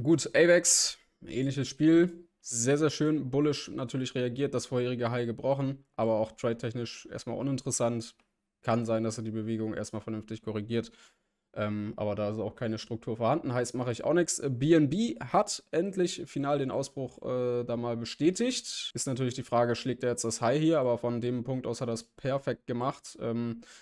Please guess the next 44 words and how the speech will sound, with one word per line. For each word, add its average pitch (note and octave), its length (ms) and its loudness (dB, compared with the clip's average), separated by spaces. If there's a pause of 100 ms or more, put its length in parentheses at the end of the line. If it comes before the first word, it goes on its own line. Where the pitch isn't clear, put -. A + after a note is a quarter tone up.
das, A#2 120 -2
was B2 160 2
ich B2 60 -2
mir B2+ 140 2
eigentlich, B2 500 -2 (140)
ja, - 120 -20
bei - 140 -20
allen C3 220 2
Coins C3 240 0
gewünscht C3 300 -2
habe, B2+ 120 0
einmal B2+ 220 -2
so A#2+ 80 -2
ein A#2 280 -2
Wit-, F#3+ 300 -6 (340)
so - 140 -12
ein A#2+ 120 -8
finales B2 480 0
Low C3+ 260 0
definieren B2+ 500 -4
und A#2+ 340 -6
zack, - 440 -4
dann A2 280 -6
weiter B2+ 280 0
steigen. A#2 480 0 (880)
Und A2 80 -2
das A2 160 0
auch A2 60 2
noch A2+ 100 2
aus A2 140 2
dem A#2+ 100 -4
bullischen A2+ 320 -2
Korrekturlevel, A2+ 600 -2
also A2 180 0
hätte A2+ 340 -2 (800)
für G3+ 140 4
B A3 100 6
N A#3 140 8
B E3+ 160 8
wirklich D3+ 220 4
nicht C3 120 2
besser A2+ 220 4
laufen F#2+ 280 -2
können. - 220 -10